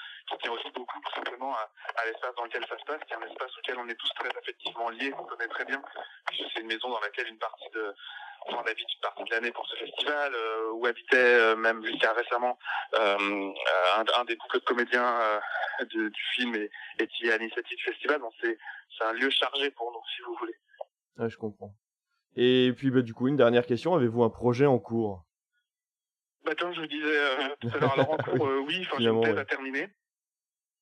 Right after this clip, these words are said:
Speaker 1: Voilà, c'est un peu ça mon projet en cours. Et les autres projets, bah, comme je vous disais tout à l'heure, c'est, il n'y en a pas un qui, pour l'instant, avance plus que les autres. Donc, j'essaie de faire avancer de front plusieurs choses et on verra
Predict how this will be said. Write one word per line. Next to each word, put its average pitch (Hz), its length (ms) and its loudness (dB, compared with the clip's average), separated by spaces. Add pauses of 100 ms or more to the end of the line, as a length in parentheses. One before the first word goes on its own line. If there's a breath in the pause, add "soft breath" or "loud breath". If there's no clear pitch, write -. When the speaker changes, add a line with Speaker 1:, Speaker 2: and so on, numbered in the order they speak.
(220)
Speaker 1:
Voilà, 113 300 0
c'est 123 60 -2
un 110 60 -2
peu - 140 -6
ça - 160 -4
mon 127 80 -12
projet 135 300 -4
en 131 100 -4
cours. 151 300 -8 (640 loud breath)
Et 123 280 -2
les 113 180 0 (120)
autres 139 240 -6
projets, 127 500 0
bah, - 140 -4
comme 123 160 -8
je 120 40 -12
vous 123 100 -14
disais 123 220 -4
tout - 140 -8
à 120 80 -2
l'heure, 131 300 -2
c'est, 113 260 -2 (960 loud breath)
il 127 60 -4
n'y - 60 2
en 269 40 -2
a - 60 2
pas 160 420 0
un 165 60 -2
qui, 135 260 -6
pour 131 140 -2
l'instant, 135 360 0
avance 123 220 -2
plus - 140 -4
que 135 100 -2
les 120 180 0
autres. 139 260 -2
Donc, 120 200 -8
j'essaie 120 220 -2
de 113 80 -6
faire 120 160 2
avancer 117 300 -4
de - 40 -16
front - 160 -18
plusieurs 120 280 -4
choses 131 220 -4
et 117 40 -6
on 113 80 -10
verra 117 260 -2